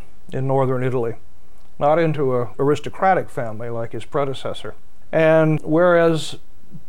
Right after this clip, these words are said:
Pius the twelfth, as we said, was tall and austere, John the twenty-second was short and indeed quite fat. Pius the twelfth had about him this almost intimidating air of authority.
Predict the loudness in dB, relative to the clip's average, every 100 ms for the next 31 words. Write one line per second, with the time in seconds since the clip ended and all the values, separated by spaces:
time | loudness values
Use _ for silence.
0 | -6 -6 -6 -6 0 2 2 2 -4 0
1 | 2 2 0 -4 -2 -2 2 2 2 -2
2 | -2 2 4 4 4 2 0 -4 -2 2
3 | 2 2 -2 -6 -6 -6 -6 -6 -6 -6
4 | -6 -6 -2 0 0 0 -2 -2 0 0
5 | 0 0 -2 -2 -2 2 2 2 -2 -6
6 | -6 -4 -4 -4 -4 -4 -4 -2 -2 -2
7 | -4 -4 -2 0 0 -2 -6 -6 -6 -6
8 | -6 -6 -6 -6 2 4 6 4 -2 -2
9 | 2 2 2 -2 -8 -8 -6 -6 0 2
10 | 2 2 2 2 0 -2 -2 -2 -2 -6
11 | -6 -2 0 0 -2 -4 -4 -2 0 2
12 | 4 4 2 0 2 4 2 2 -2 0
13 | 2 4 2